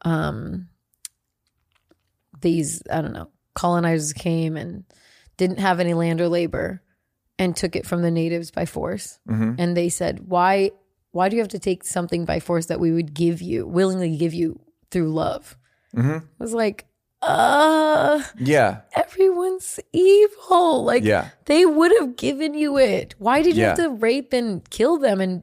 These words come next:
Speaker 2: Yeah.
Speaker 1: threaten to kill and rape all their children and women? Like, they would have
Speaker 2: Yeah.
Speaker 1: just given you it out of the sheer love for you as a human being.
Speaker 2: Yeah.
Speaker 1: This is, that, that
Speaker 2: Yeah.
Speaker 1: that is,
Speaker 2: That's
Speaker 1: it's
Speaker 2: where you go.
Speaker 1: really fucked.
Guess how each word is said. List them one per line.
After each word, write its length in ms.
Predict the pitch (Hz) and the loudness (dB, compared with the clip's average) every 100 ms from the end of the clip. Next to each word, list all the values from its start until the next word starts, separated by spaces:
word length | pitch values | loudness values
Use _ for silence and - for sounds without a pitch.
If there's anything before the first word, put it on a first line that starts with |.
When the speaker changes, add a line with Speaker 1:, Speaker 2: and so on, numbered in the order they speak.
| - | -8
Speaker 2:
Yeah. 80 | - | -2
Speaker 1:
threaten 320 | 202 254 269 240 | 2 2 0 0
to 380 | 254 196 156 - _ - _ _ 180 165 160 - | 0 0 -4 -18 _ -20 _ _ -10 -8 -10 0
kill 340 | - 262 277 | 4 4 4
and 240 | 247 196 175 | 4 2 2
rape 260 | 208 226 | 2 2
all 160 | 233 214 | 0 2
their 220 | 208 190 | 2 0
children 540 | 170 208 214 196 180 | 0 0 0 0 0
and 280 | 175 170 170 _ _ - - | 0 -2 -6 _ _ -20 -18
women? 800 | - 104 95 151 208 269 180 185 | -16 -16 -14 -2 0 0 -4 -2
Like, 240 | 196 185 _ _ _ | -2 -2 _ _ _
they 80 | 214 | 2
would 140 | 277 | 4
have 140 | 320 | 4
Speaker 2:
Yeah. 60 | 294 | 2
Speaker 1:
just 200 | 226 175 | -2 -4
given 360 | 196 220 220 214 | -4 -4 -4 -4
you 360 | 202 185 185 _ - | -4 -4 -8 _ -2
it 340 | 196 196 - _ _ _ _ | -2 -2 -12 _ _ _ _
out 140 | - 190 | 0 0
of 60 | |
the 80 | 175 | 0
sheer 280 | 165 - 185 | -4 -2 -2
love 300 | 180 175 170 | 0 0 -2
for 100 | 180 | -4
you 180 | 165 160 | -2 -2
as 120 | 151 | -2
a 40 | |
human 200 | 151 165 | -6 -10
being. 180 | - - _ | -14 -18 _
Speaker 2:
Yeah. 200 | 123 104 - _ _ _ _ _ _ _ _ | -4 -4 -6 _ _ _ _ _ _ _ _
Speaker 1:
This 260 | 196 190 | -4 -2
is, 260 | 208 185 - _ | -6 -8 -12 _
that, 360 | 190 208 - _ | -4 -4 -6 _
that 200 | - - 196 - _ _ _ _ _ _ _ _ | -12 -12 -16 -18 _ _ _ _ _ _ _ _
Speaker 2:
Yeah. 260 | 117 185 | 0 0
Speaker 1:
that 80 | 196 | 2
is, 240 | 214 196 - _ - | -2 -4 -12 _ 0
Speaker 2:
That's 280 | 143 190 - | 4 4 2
Speaker 1:
it's 80 | |
Speaker 2:
where 100 | 196 | 0
you 220 | 185 170 147 | 2 2 2
go. 340 | 135 139 135 | 4 4 4
Speaker 1:
really 360 | 202 185 175 175 | 4 2 0 -2
fucked. 720 | - - - 151 - - - | -10 -16 -6 -6 -6 -18 -20